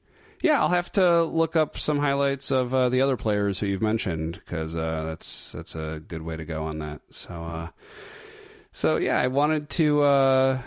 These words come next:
bring up some things that are kind of funny looking back. Um, I have some notes from the first couple of matches that I watched at the beginning of the season. So this is, like, a whole different me at this point, 'cause I've <laughs> learned so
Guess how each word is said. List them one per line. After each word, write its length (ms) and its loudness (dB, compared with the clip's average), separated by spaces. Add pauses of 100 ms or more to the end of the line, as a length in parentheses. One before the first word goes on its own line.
(800)
bring 260 6
up 140 0
some 180 2
things 440 2
that 120 4
are 80 2
kind 240 0
of 80 -2
funny 300 2
looking 420 2
back. 380 -2 (260)
Um, 140 0
I 60 0
have 120 -2
some 220 0
notes 280 0
from 140 -2
the 80 -2
first 340 -2
couple 320 -2
of 80 -4
matches 880 -4
that 360 -4
I 120 -2
watched 340 -4
at 80 -10
the 80 -8
beginning 320 -2
of 80 -4
the 40 -6
season. 440 -6
So 100 -4
this 140 -4
is, 80 -4
like, 160 -4
a 40 -4
whole 380 -2
different 640 -4
me 480 -2
at 160 -8
this 160 -6
point, 320 -6
'cause 160 -10
I've 220 -6
<laughs> 20 -8
learned 340 -6
so 420 0